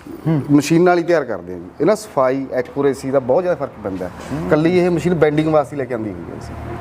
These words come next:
Speaker 2: ਜਿਹਦੇ ਨਾਲ ਵੀ ਬੈਂਡਿੰਗ ਦੇ ਵਿੱਚ ਕੋਈ ਚੀਜ਼ ਦੀ ਦਿੱਕਤ ਨਾ ਰਹੇ ਕਿਚਨ ਦੇ ਵਿੱਚ।
Speaker 1: ਮਤਲਬ ਮਹਿੰਗਾ ਕੰਮ ਕੀਤਾ
Speaker 2: ਹਾਂਜੀ
Speaker 1: ਹੋਇਆ।
Speaker 2: ਸਰ। ਆਹ ਦੇਖੋ ਪੈਨਲ ਸ਼ਾਹ ਪਿਆ ਹੈਗਾ।
Speaker 1: ਹੂੰ।
Speaker 2: ਆਹ ਦੇਖੋ ਇਕੱਲੇ ਸੁਰਾਖ ਕੱਢਣ ਵਾਸਤੇ ਅਸੀਂ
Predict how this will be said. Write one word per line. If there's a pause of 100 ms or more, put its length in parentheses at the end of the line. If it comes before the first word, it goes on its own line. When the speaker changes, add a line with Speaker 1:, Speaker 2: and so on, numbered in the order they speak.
(680)
Speaker 2:
ਜਿਹਦੇ
ਨਾਲ
ਵੀ
ਬੈਂਡਿੰਗ
ਦੇ
ਵਿੱਚ
ਕੋਈ
ਚੀਜ਼
ਦੀ
ਦਿੱਕਤ
ਨਾ
ਰਹੇ
ਕਿਚਨ
ਦੇ
ਵਿੱਚ।
Speaker 1:
ਮਤਲਬ
ਮਹਿੰਗਾ
ਕੰਮ
ਕੀਤਾ
Speaker 2:
ਹਾਂਜੀ
Speaker 1:
ਹੋਇਆ।
Speaker 2:
ਸਰ। (380)
ਆਹ
ਦੇਖੋ
ਪੈਨਲ
ਸ਼ਾਹ
ਪਿਆ
ਹੈਗਾ। (300)
Speaker 1:
ਹੂੰ।
Speaker 2:
ਆਹ
ਦੇਖੋ
ਇਕੱਲੇ
ਸੁਰਾਖ
ਕੱਢਣ
ਵਾਸਤੇ
ਅਸੀਂ